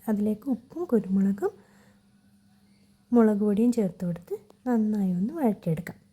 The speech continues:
പിന്നെ അതിലേക്ക് നമ്മൾ പൊടിച്ച് വെച്ചിരിക്കുന്ന ചിക്കൻ കൂടി ചേർത്ത് കൊടുക്കാം. നന്നായി മിക്സ് ചെയ്തെടുത്തതിന് ശേഷം നമുക്കിത്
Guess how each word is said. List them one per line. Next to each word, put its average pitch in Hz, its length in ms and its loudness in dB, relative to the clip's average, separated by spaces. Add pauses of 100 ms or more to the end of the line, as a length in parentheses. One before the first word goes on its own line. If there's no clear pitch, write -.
(720)
പിന്നെ 247 200 4
അതിലേക്ക് 208 340 0
നമ്മൾ 220 200 2
പൊടിച്ച് 208 420 -2
വെച്ചിരിക്കുന്ന 185 460 -4
ചിക്കൻ 220 380 -4
കൂടി 170 160 2
ചേർത്ത് 247 340 0
കൊടുക്കാം. 160 300 -6 (1120)
നന്നായി 247 340 4
മിക്സ് 247 380 2
ചെയ്തെടുത്തതിന് 208 760 0
ശേഷം 208 400 -2
നമുക്കിത് 202 480 -2